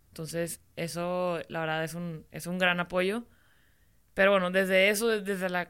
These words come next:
gasolina que se consume, es muchísima gasolina. Este, el equipo, también la tabla, el chaleco, las botas, es, es caro. Entonces,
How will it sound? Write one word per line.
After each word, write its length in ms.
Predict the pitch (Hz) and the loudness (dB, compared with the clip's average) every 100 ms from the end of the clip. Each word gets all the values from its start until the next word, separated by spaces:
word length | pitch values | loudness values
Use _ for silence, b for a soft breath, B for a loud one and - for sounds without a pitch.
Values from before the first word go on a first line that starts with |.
| - | -4
gasolina 460 | 190 185 185 185 | -4 -2 -4 -4
que 100 | 202 | -6
se 80 | 214 | -6
consume, 420 | 196 180 180 190 | -6 -6 -4 -2
es 100 | 185 | -2
muchísima 600 | 180 190 - 202 170 196 | -4 -6 -4 -4 -4 -4
gasolina. 580 | 190 170 170 170 175 202 b b b b b - | -4 -4 -6 -4 -4 -6 b b b b b -8
Este, 680 | 170 170 - 170 165 156 - _ - | -6 -6 -6 -8 -6 -8 -12 _ -4
el 140 | 190 | -2
equipo, 540 | 185 185 190 - 226 226 | -2 -4 -6 -4 -2 -2
también 320 | 180 185 185 | -2 -2 -4
la 140 | 180 | -4
tabla, 400 | 175 175 190 185 | 0 0 2 2
el 60 | 180 | 0
chaleco, 480 | 180 170 180 170 175 | -2 -2 -2 -2 -2
las 160 | 170 | -2
botas, 420 | 170 175 175 175 170 | -2 -2 -2 -2 -2
es, 240 | 170 165 | -6 -4
es 220 | - 165 | -4 -4
caro. 420 | - 180 175 208 - b b b b b b | 0 0 2 -2 -8 b b b b b b
Entonces, 640 | - 170 175 165 185 180 | -10 -6 -4 -2 -4 -4